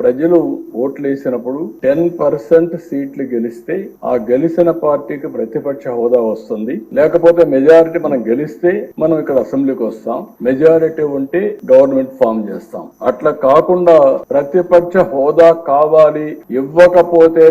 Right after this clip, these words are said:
నేను అసెంబ్లీకి రానని డిమాండ్ చేసే నాయకుడు నా చరిత్రలో ఎప్పుడు చూడలేదు. నలభై ఐదు సంవత్సరం స్వతంత్ర భారతదేశంలో ఎవరు అడుగుండరు. అంటే, మనం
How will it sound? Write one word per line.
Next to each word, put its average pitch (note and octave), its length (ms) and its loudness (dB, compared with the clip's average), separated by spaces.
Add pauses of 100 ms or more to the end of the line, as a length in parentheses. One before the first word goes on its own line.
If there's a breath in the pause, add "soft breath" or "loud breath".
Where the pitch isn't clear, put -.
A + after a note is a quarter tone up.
నేను C#3+ 240 0
అసెంబ్లీకి D#3+ 640 0
రానని D#3+ 380 4 (100)
డిమాండ్ D#3+ 360 2
చేసే D3 300 -6
నాయకుడు C#3 380 -2
నా B2 60 0 (120)
చరిత్రలో C3 480 -4
ఎప్పుడు B2 320 -8
చూడలేదు. B2+ 460 0 (320)
నలభై D3 300 2
ఐదు C3+ 180 -2
సంవత్సరం C3+ 320 -4
స్వతంత్ర C3+ 320 -4 (100)
భారతదేశంలో D3 600 -2
ఎవరు C#3 160 2
అడుగుండరు. D3+ 440 0 (280)
అంటే, D#3+ 200 -2 (300)
మనం D#3 140 -2